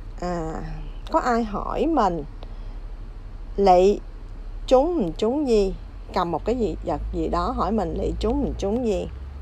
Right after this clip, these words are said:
Mà mình không thích, mà mình không thích, thì mình sẽ trả lời như thế nào? Trả lời như thế này ha quý anh chị, các bạn. "Ngọ,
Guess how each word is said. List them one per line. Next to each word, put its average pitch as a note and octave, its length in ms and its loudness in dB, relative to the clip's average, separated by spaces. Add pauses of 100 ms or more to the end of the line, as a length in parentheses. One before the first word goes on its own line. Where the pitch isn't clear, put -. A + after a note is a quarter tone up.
(480)
Mà G#3 140 4
mình G3 240 4
không B3 300 0
thích, E4+ 200 6 (1300)
mà F#3 60 -4
mình F#3 200 0
không G#3+ 240 -2
thích, C4 200 -2 (340)
thì A#3 120 -2
mình F#3+ 140 2
sẽ G#3 160 2
trả F#3 200 2
lời A3+ 180 2
như G3 120 0
thế B3 180 0
nào? F3+ 420 0
Trả F3+ 120 4
lời C4+ 160 6
như G#3+ 100 4
thế D4 160 2
này G3+ 240 0
ha G#3+ 80 2
quý C4 120 2
anh A#3+ 40 -4
chị, C4 140 0
các - 80 -4
bạn. D#3+ 220 0 (500)
"Ngọ, F#3 580 6